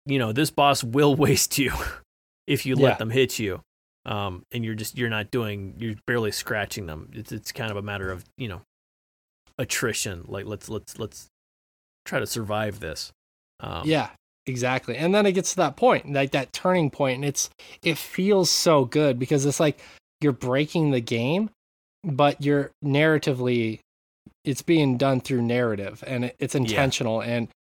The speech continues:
Speaker 2: it feels so good when, like, the char-, there's the opposition who's like, "Oh, this is nigh impossible."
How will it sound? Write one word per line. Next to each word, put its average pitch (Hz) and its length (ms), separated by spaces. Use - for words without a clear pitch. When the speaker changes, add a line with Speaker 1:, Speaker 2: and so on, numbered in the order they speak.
Speaker 2:
it 147 160
feels 180 400
so 135 380
good 123 400
when, 127 260
like, 139 360
the 143 100
char-, 139 400
there's 135 420
the 131 180
opposition 131 840
who's 143 200
like, 135 240
"Oh, 190 240
this 190 180
is 156 200
nigh 143 280
impossible." 156 720